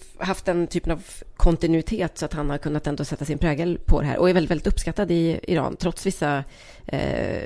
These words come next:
mediala utfall åt, eh, olika håll och ett humör som inte alltid är helt rätta, eller lätt att tygla. Så, så, så kommer ju de såklart ha en, eh, enormt mycket supportrar, eh, bakom sig runt om i världen. Det är ju det som är intressant med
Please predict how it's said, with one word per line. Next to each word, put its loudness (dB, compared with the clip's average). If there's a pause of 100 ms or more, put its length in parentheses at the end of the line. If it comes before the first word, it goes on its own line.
(280)
mediala 6
utfall 2
åt, -6
eh, 0
olika -2
håll 0
och -2
ett -6 (140)
humör 2
som 0
inte 0
alltid -2
är 0
helt -4 (320)
rätta, 4
eller 4
lätt 2
att -8 (800)
tygla. 4
Så, 4
så, 0
så -4
kommer 4
ju 6
de 4
såklart 0
ha 0
en, -4 (100)
eh, -4 (680)
enormt 2
mycket 0
supportrar, 0
eh, -6 (340)
bakom 0
sig 0
runt 6
om 2
i 4
världen. 2
Det -2
är 2
ju 2
det 0
som -4
är 0
intressant -6
med -4